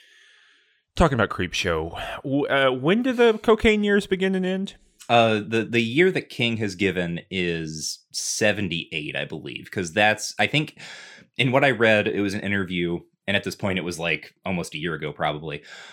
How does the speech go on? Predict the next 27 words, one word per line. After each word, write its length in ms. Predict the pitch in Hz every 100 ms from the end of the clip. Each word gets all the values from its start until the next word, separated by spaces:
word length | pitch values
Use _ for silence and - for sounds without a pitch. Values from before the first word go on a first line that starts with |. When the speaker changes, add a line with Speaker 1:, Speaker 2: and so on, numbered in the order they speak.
| - -
Speaker 2:
Uh, 260 | 98 87
but 200 | 90 95
Speaker 1:
Mm-hmm. 160 | 78 -
Speaker 2:
I'm 200 | 98 82 _ _ _
pretty 300 | - 175 151
sure 260 | 135 - 131
he 160 | 123
kind 300 | 110 120 110
of, 120 | 104 95
like, 360 | 98 87 - -
tied 360 | - 131 127
it 80 | 107
up 220 | 95 98 -
with, 260 | 95 -
like, 140 | 92 87
his 240 | 120 -
first 400 | - 113 110 -
visits 460 | 90 101 92 90 -
out 220 | 95 92
to 80 | -
kind 280 | 98 104 90
of 100 | 85
the 80 | -
West 300 | 80 90 -
Coast 340 | - 90 85 -
to 60 |
Hollywood. 720 | 85 92 87 87 92 95 98